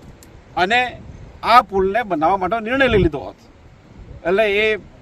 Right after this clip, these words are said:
ભીખુસિંહ પરમારના સ્ટેટમેન્ટ પરથી એવું લાગે છે કે સરકારને આ જિલ્લાની આદિવાસીઓની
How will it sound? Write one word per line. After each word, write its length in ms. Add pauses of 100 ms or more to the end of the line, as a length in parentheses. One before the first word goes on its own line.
(580)
ભીખુસિંહ 420
પરમારના 460
સ્ટેટમેન્ટ 400
પરથી 200
એવું 120
લાગે 200
છે 100
કે 60
સરકારને 560
આ 220
જિલ્લાની 540
આદિવાસીઓની 760